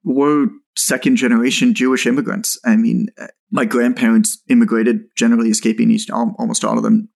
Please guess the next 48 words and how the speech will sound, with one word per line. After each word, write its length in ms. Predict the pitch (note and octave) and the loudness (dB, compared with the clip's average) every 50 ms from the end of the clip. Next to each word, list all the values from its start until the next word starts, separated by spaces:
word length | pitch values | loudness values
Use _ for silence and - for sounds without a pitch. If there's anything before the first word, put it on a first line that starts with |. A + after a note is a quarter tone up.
| - | -8
escaping 420 | - - - A2+ G#2+ G#2+ A#2 G#2+ F#2+ | -8 -4 -2 -2 -2 2 2 0 2
Eastern 300 | - - - - G#2 G2+ | 2 -2 -2 0 0 2
Europe 320 | G#2 A2+ A2+ B2 - _ _ | 2 2 0 -2 -6 _ _
for 120 | - C3+ | -6 -2
the 80 | G#2+ A2 | -2 -2
war, 420 | - F#2+ - - - D#3+ - _ _ _ _ _ _ _ _ _ - | -2 -4 -6 -4 -6 -6 -6 _ _ _ _ _ _ _ _ _ -6
and 440 | C3 C3+ B2+ B2 A#2+ A#2 G#2 - - | -2 0 0 2 2 2 2 0 -2
came 240 | - D#3 C3 B2+ B2 | -2 0 2 2 2
here 300 | A#2 B2 A#2+ B2 B2+ C3 | 2 2 2 4 4 4
and 100 | B2 A2+ | 4 2
did 160 | B2 B2 A2 | 2 2 0
labor 420 | A#2 B2 B2 B2+ A2+ A#2 A2+ A2+ | 0 0 2 2 2 2 4 2
jobs 640 | G#2+ - A#2+ G#2+ A2+ A2+ - - - - - - - - | 2 0 0 -2 -2 -2 -2 -4 -6 -6 -6 -8 -6 -4
so 200 | - C#3 B2+ A#2 | -2 0 0 0
that 320 | A#2+ A#2 A#2 - - - | 0 -2 -2 -4 -4 -4
their 140 | C3 A2+ A2+ | -2 -2 0
sons 320 | - - A#2 A#2 B2+ - | 0 0 2 2 2 2
and 120 | B2+ B2 - | 2 2 2
daughters 440 | A2+ A2+ A#2+ A2+ A#2+ A2+ A#2 - | 2 0 0 0 2 0 0 0
could 180 | - - B2 A2 | -2 -4 -4 -4
become 260 | A2+ A2+ - B2 A#2+ | -4 -4 -4 -4 -4
professionals, 680 | A#2 - A#2+ - B2+ A#2+ - - - - B2+ - - - _ _ _ _ _ _ - | -4 -4 -4 -4 -4 -6 -4 -2 -2 -2 -2 -2 -4 -8 _ _ _ _ _ _ -6
so 240 | - - D3+ C3 | -2 0 0 2
that 240 | A#2+ B2 B2 A2+ - | 2 0 -2 -2 -2
their 140 | C3 B2 C3+ | 0 0 0
sons 300 | - - A#2+ B2+ C3+ - | 0 0 -2 -2 -2 -2
and 120 | B2 A#3+ | -2 -2
daughters 360 | - B2+ B2 A#2+ B2 B2+ B2 - | 0 0 0 0 0 0 0 -2
could 180 | - A#2 G2+ | -2 -4 -2
go 220 | - B2+ B2 B2 B2+ | 0 0 0 0 0
up 120 | A2+ G#2+ | -2 -2
the 80 | - - | -4 -2
social 340 | - D3+ C#3+ C#3+ - D#3+ | 0 0 0 0 0 0
ladder 260 | C#3+ C#3+ C#3+ D3+ D#3 D3+ | 0 0 0 0 0 0
one 260 | C#3+ D3+ D#3+ E3 E3 | 2 2 2 2 4
more 340 | F#3 F#3+ E3+ C#3 B2+ B2+ B2+ | 4 4 4 4 2 4 4
and, 220 | B2+ B2+ B2+ - - - | 4 2 0 -2 -6 -2
you 160 | C3+ C#3 B2+ | 0 0 2
know, 280 | B2+ A#2 A#2 A#2 A#2+ | 2 2 2 2 2
be 400 | G#2+ G#2+ - B2+ A#2+ A#2+ B2 - - - | 0 0 0 2 2 2 2 0 -2 -6
higher 240 | - C#3+ C#3+ C3 | -4 -2 0 0
level 240 | A#2+ A#2 A2+ B2 G#2+ | 0 0 0 -2 -4
professionals 520 | - - - B2+ B2 - C#3+ A#2+ A#2+ A#2+ A#2+ | -4 -4 -4 -2 -2 -2 -2 -2 -2 0 -2
or 60 | G#2+ | -2
professionals 600 | A2+ A#2+ - B2+ C3 B2+ - - A#2+ A#2 A#2+ A#2 | -2 -4 -4 -2 -4 -4 -2 -2 -2 -2 -2 -2
that 140 | A#2+ - B2+ | -4 -4 -4
without 300 | B2 B2 - C3+ B2+ G3 | -4 -2 0 -2 0 0
debt. 180 | G3+ - - | -2 -4 -4